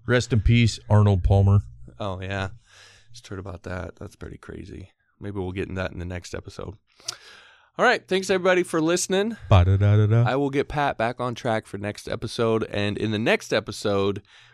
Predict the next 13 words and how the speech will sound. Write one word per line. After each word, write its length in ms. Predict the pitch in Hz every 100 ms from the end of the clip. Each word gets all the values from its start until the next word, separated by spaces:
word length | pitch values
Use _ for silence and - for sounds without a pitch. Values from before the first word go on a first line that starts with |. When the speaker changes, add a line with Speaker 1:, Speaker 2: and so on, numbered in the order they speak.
| -
Speaker 2:
we 100 | 113
Speaker 1:
John 200 | 113 117
Speaker 2:
are 40 |
Speaker 1:
is 80 | 127
Speaker 2:
gonna 60 | 107
Speaker 1:
wrong. 160 | 101 98
Speaker 2:
get, 180 | - -
we 220 | 110 120
are 200 | 104 110
going 360 | 110 110 107 101
to 120 | -
get 280 | 104 101 95
into 680 | 98 98 - 98 92 90 92